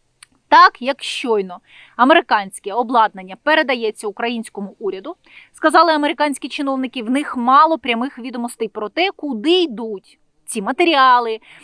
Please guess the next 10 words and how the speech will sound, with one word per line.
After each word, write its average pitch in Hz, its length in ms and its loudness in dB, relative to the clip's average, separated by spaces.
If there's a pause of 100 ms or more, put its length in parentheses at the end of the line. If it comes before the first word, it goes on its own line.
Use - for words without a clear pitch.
(160)
і 240 80 -8
вони 294 220 4 (300)
покладаються 254 840 -2
на 269 180 4
український 226 640 -6
уряд 302 300 -4 (300)
щодо 415 340 2
отримання 320 440 -4
такої 247 300 -10
інформації. 190 600 -14